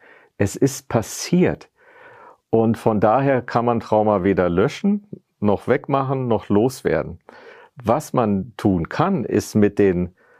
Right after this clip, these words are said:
Folgen, die das Trauma in uns ausgelöst hat, anders umgehen zu la-,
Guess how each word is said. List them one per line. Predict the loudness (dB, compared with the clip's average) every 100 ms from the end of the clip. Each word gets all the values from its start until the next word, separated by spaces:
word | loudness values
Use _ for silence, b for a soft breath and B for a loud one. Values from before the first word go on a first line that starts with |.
| _
Folgen, | -16 -2 2 2 2 0 -2
die | 0
das | 0 0 -2
Trauma | 0 2 2 0
in | 0 0 0
uns | 2 0 0
ausgelöst | 0 0 -2 -2 2 2 0 -4
hat, | -4 -6 -6
anders | 0 2 2 0 -2
umgehen | 0 0 2 0 0
zu | -2 0
la-, | 0 0 -4